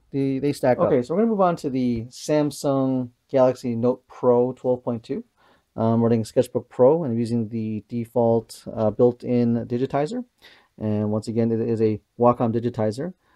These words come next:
Uh, so let's see, I got a blank document over here. I'm gonna use the airbrush and I'm gonna basically make a large brush. So say if you're, once again, working on a background, wanna, wanna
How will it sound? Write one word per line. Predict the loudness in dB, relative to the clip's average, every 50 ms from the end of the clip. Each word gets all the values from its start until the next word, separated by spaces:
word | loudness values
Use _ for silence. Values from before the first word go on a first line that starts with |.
| _ _ _ _ -6
Uh, | -2 0 2 2 2 2
so | 0 2 6 6 8 8 6 6 2 -2 -8 -16
let's | -16 -10
see, | -6 -4
I | -2
got | -2 -2
a | -2
blank | 0 0 0 0 -2 -4 -8 _ _ _ -6
document | -2 0 0 0 0 -2 -2
over | -2 -2 -2
here. | -2 -4 -2 -2 -2
I'm | -2 -2
gonna | -2 -2
use | -2 -2 -4 -4 -6 -8
the | -8 -4 -2
airbrush | 0 0 0 2 0 0 0 -2 -8 -16 -18 -18 _ _ _ _ _ _ _ _ _
and | -6 -2 -2
I'm | 0 0
gonna | 0 0 0
basically | 0 0 -2 -2 -4 -6 -6 -4 -2 -2 -2 -2
make | 0 0 0 0 0 -2 -2
a | -2 0 0 0 0 0 0 -2 -2 -2 -4 -4 -6 -8 -8
large | -6 0 4 6 6 8 6 4 2
brush. | 0 -2 -2 -2 -4 -10 -18 -20 _ _ _ _ _ _ _
So | 0 4 6 6 6 6
say | 4 4 4 4
if | 4 2
you're, | 0 -2 -2
once | -4 -6 -8 -8 -6 -4
again, | -4 -2 -2
working | -2 -2 -2 -2
on | -2
a | 0
background, | 0 0 0 0 0 -2 -2 -2 -2 -2
wanna, | -4 -4 -4
wanna | -4 -4 -4 -6 -8